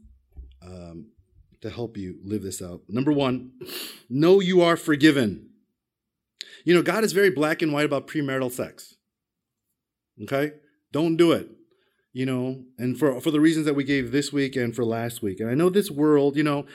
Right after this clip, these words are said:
if you're here, if you're sitting here today or if you're watching at home and you are a virgin, please celebrate it. And please, please, please stay one until you get married.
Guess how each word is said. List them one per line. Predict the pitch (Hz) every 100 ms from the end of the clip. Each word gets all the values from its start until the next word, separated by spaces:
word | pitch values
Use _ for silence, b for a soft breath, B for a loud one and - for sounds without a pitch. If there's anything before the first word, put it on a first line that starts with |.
| B
if | - 156
you're | 196 262
here, | - - 185 185
if | 170
you're | 214
sitting | 214 196
here | 190
today | 180 175 180
or | 165
if |
you're | 160 160
watching | 131 139 143 160
at | 147
home | 139 131 127 127 B -
and | 127 131
you | 170 165
are | 147
a | 127
virgin, | 107 127 123 131 135 135 _
please | - 151 151 135 110 - - -
celebrate | - 131 135 123 127
it. | 127 127 127 _ _ _ _ -
And | 110 107
please, | - 131 135 139 127
please, | 127 127 123
please | 123 120 117 110 101 101
stay | - - 117
one | 107 98 92
until | 95 101
you | 92
get | 90 80
married. | 76 71